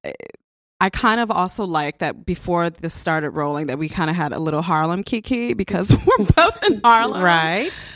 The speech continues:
Speaker 1: Um, so let's back up just a little bit. Um, tell me about, what do you love about Harlem? And what is it that keeps you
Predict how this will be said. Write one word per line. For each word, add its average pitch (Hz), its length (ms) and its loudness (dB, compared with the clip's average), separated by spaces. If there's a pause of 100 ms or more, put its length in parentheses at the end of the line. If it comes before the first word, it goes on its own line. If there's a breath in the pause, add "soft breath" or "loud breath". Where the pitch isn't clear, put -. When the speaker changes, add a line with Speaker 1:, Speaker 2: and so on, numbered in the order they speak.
(200 loud breath)
Speaker 1:
Um, 254 380 2
so 262 480 -2 (360)
let's 262 220 -6
back 269 260 -4
up 247 120 -6
just 220 200 -6
a 233 40 -8
little 165 240 -6
bit. 147 420 -8
Um, 156 340 -4 (160)
tell 254 240 0
me 330 160 2
about, 160 600 0 (920)
what 180 320 -4
do 262 100 0
you 254 120 2
love 190 520 0 (120)
about 165 320 -6
Harlem? 127 680 -8 (460)
And 170 400 0
what 190 160 0
is 220 140 -2
it 202 100 -8
that 165 240 -6
keeps - 380 -8
you 165 100 -2